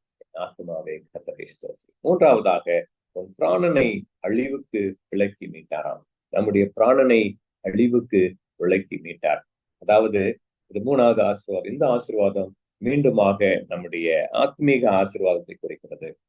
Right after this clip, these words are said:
முதலாவதாக நம்முடைய ஆவிக்குரிய மரணத்திலிருந்து, ஆவிக்குரிய அழிவிலிருந்து நம்மை விலக்கி மீட்டார். நம்ம அவரை ஏற்றுக்கொண்ட பொழுது, அவர் தம்முடைய ரத்தத்தினாலே நம்மை கழுவிய பொழுது,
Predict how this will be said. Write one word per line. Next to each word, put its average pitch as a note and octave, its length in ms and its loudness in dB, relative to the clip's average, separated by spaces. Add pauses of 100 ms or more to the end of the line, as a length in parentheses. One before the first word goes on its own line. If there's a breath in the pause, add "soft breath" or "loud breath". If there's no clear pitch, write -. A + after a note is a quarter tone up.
(200)
முதலாவதாக C3 1000 2 (260)
நம்முடைய B2+ 440 -2
ஆவிக்குரிய E3 800 -2
மரணத்திலிருந்து, A2 1000 -2
ஆவிக்குரிய C3+ 720 -6
அழிவிலிருந்து B2+ 640 -4
நம்மை G#2 340 -8
விலக்கி F#2+ 360 -8
மீட்டார். D#2+ 380 -10 (360)
நம்ம F#2 180 -4
அவரை G2+ 220 4
ஏற்றுக்கொண்ட B2+ 480 2
பொழுது, G2+ 340 2
அவர் F#2+ 180 0 (120)
தம்முடைய - 240 -2
ரத்தத்தினாலே A2 500 2
நம்மை F#2+ 280 -4
கழுவிய B2+ 400 2
பொழுது, G#2 500 0